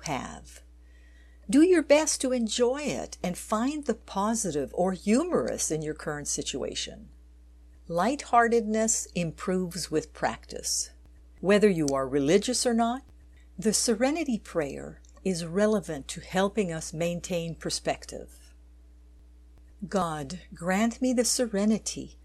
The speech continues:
to accept the things I cannot change, the courage to change the things I can, and the wisdom to know the difference. This strategy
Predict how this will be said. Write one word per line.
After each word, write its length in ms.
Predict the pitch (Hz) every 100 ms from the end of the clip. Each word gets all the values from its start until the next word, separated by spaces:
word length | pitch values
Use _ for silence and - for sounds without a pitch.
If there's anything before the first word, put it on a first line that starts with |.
| - -
to 180 | 180
accept 540 | 165 - - 190 - -
the 80 | 214
things 480 | - 190 185 180
I 80 | 160
cannot 480 | 143 180 170 165 165
change, 840 | - 180 156 135 131 113 - - - - - -
the 160 | 160
courage 880 | 156 - - 320 175 123 - - - -
to 120 | 156
change 560 | - 175 175 196 185 175
the 140 | 170
things 440 | - 160 156 151
I 140 | 156 151
can, 720 | - - 139 113 107 - - - - - -
and 200 | 156 147
the 100 | 135
wisdom 720 | 135 208 269 - 147 131 143 143 - - - -
to 160 | - 156
know 300 | 139 135 143
the 120 | 147
difference. 720 | 117 - - - - - - - - - - - - - - - - - - - - -
This 280 | 156 240 294
strategy 840 | - - 262 247 175 160 131 -